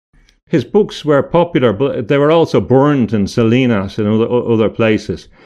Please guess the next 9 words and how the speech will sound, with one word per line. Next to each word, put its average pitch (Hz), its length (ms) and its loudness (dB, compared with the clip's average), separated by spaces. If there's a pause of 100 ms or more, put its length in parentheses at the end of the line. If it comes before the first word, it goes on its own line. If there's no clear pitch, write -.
(120)
He 120 200 0
was, 110 380 0 (160)
his 104 180 -4
life 127 320 2
was 104 160 0
under 101 260 0
threat - 560 -4 (120)
by 98 180 0
the, 92 720 -6